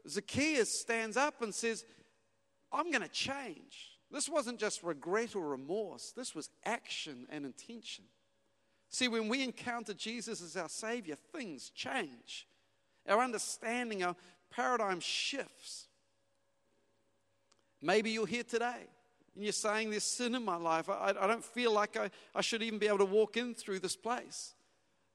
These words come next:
The amount of times I talk with somebody and invite them to church and they say, "Oh, if I go into church, the roof will fall down. You know, 'cause I'm a sinner, I'm a bad person." I'm like,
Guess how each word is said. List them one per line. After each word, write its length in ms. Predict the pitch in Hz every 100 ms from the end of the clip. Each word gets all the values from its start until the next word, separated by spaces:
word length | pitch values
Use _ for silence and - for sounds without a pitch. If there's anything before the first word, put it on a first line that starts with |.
| _
The 100 | 180
amount 240 | 180 220
of 80 | 226
times 260 | - 208 202
I 80 | 196
talk 280 | 208 220
with 80 | 190
somebody 500 | - 214 208 220 220
and 80 | 175
invite 340 | 147 196 214
them 100 | 214
to 100 | 185
church 340 | 175 220 226 214
and 80 | 202
they 80 |
say, 160 | 185 196
"Oh, 280 | 196 240 226
if 100 | 208
I 100 | 226
go 160 | 214 233
into 140 | 214
church, 360 | 202 233 226 -
the 80 | 185
roof 240 | 214 262
will 80 | 220
fall 240 | - 190
down. 240 | 156 156 - _ _ _ _ _ _ _ _ _ _
You 80 | -
know, 160 | - 226
'cause 140 | 208
I'm 80 | 190
a 40 |
sinner, 300 | - 240 247
I'm 80 | 220
a 80 | 185
bad 300 | 214 233 196
person." 340 | 226 254 233
I'm 80 | 170
like, 160 | 202